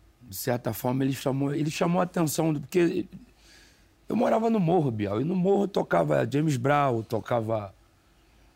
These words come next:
é, tocava, é, Michael Jackson pra caramba, Commodore, tocava Bezerra, de Cro. Eu escutava todo mundo, mas escutava Caetano, entendeu?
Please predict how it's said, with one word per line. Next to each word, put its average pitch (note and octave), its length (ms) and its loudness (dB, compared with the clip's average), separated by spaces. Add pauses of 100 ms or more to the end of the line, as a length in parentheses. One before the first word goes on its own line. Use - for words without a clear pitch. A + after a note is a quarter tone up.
é, G#2+ 640 0 (1700)
tocava, A#2+ 840 2 (200)
é, - 180 -8 (340)
Michael B2 400 0
Jackson B2 460 0
pra A#2 160 -4
caramba, A2+ 540 0
Commodore, A2+ 680 -2
tocava A2+ 360 -4
Bezerra, G2 600 -4 (400)
de G#2 120 -6
Cro. A2+ 440 0 (1400)
Eu D3+ 100 4
escutava E3 500 0
todo A3 520 2
mundo, G3 400 4
mas G3+ 220 4
escutava F3 420 0
Caetano, D#3+ 560 -2 (640)
entendeu? G#2 400 -2